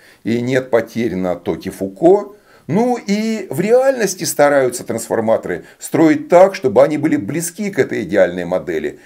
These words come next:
Хотя, как бы, в точности реализовать эту идеальную модель, конечно, не получается,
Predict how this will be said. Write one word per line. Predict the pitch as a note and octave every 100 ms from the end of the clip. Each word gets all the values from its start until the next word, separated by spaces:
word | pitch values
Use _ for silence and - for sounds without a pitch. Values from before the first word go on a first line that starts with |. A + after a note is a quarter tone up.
| _
Хотя, | - C3 D3+ F#3+ D#3 - _ _ _ _ _ _ -
как | B2+ G2+
бы, | C3 C3 - _ _ _
в | -
точности | - A#3+ B3+ A#3 F#3 D#3+
реализовать | C3+ A#2+ G#2+ A#2+ G#2+ E2 - _ _ _ _ -
эту | G#2+ F3
идеальную | C#3+ F#3 G3+ G3 G3+
модель, | G3 F3+ F#3
конечно, | F#3 F3+ E3 D#3
не | E3
получается, | D3+ D3+ D#3+ - B2+ F2+ F#2 -